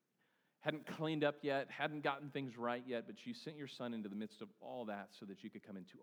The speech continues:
our lives in the midst of our sin and our rebellion and make us right. Father, what a gift it is to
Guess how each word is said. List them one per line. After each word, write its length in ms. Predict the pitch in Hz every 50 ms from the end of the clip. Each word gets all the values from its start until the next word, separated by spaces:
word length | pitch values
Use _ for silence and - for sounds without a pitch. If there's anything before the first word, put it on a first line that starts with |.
| -
our 160 | 110 113 110
lives 380 | 107 98 90 90 90 85 - -
in 80 | 101 95
the 60 | 92
midst 200 | 92 92 - -
of 80 | 98 92 - _ 113
our 140 | 110 117
sin 420 | 113 - - - 101 90 90 87 - _ _ _ _ _ _ _ _
and 100 | - - -
our 160 | 101 110 127
rebellion 540 | 127 117 98 90 87 82 78 76 78 80 - - _ _ _ _ _ _ _ _ _ _ _ _ _ _ _ _ _ _
and 100 | 90 92
make 180 | 95 92 98 -
us 80 | 78 - - -
right. 220 | 69 78 80 69 _ _ - - _ _ _ _ _ _ _ _ _ _ _ _ _ - - _ - - - - _ _ _ _ _ _
Father, 200 | - 127 123 117
what 140 | 120 127 131
a 60 | 123
gift 300 | 120 131 127 123 - 131
it 80 | 110
is 280 | 104 101 101 95 - - -
to 120 | - 101